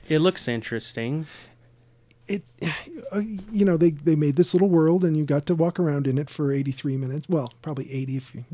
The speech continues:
Speaker 2: cut off the credits. Um, it was fine. You know, they,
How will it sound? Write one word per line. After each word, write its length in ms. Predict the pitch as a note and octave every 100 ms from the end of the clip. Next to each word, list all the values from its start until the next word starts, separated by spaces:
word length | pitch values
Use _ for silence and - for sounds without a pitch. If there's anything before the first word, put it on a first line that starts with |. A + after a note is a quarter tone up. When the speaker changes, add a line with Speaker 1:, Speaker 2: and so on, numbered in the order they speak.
| C#3+
Speaker 2:
cut 200 | - C3
off 120 | B2+ -
the 60 |
credits. 400 | C3 B2+ C3 - - - - - - - -
Um, 380 | F#3 F3+ F3 - _ _ _ -
it 40 | A3
was 120 | A3
fine. 420 | C4 C#4+ F#3 A#2+ - _
You 80 | F3
know, 160 | D#3+ E3
they, 160 | E3+